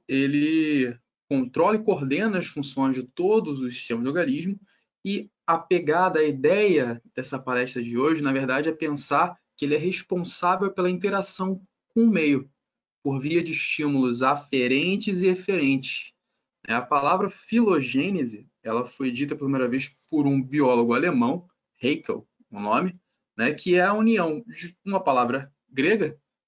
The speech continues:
né, que significa raça ou tribo, e uma francesa, né, que vem a ser gênese, certo?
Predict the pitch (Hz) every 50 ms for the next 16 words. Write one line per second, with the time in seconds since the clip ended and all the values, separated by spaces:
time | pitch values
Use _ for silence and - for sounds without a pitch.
0 | _ _ _ - - 113 131 175 - _ _ _ _ _ _ _ _ _ _ _
1 | - 127 123 120 - - 123 120 120 117 117 - - 107 101 110 113 _ _ -
2 | - 120 117 123 135 139 135 - - 110 107 107 107 - - 147 175 202 - -
3 | - _ _ _ _ _ _ - 180 185 202 214 202 208 208 208 - 214 220 214
4 | 214 - - 170 165 180 170 127 117 117 - _ _ _ - 120 117 131 139 -
5 | 135 123 127 135 143 151 160 165 160 - - 143 151 160 - - - 131 127 139
6 | 135 131 127 117 107 110 - _ _ _ _ _ _ _ _ _ _ _ _ _
7 | - - - 135 143 147 143 - -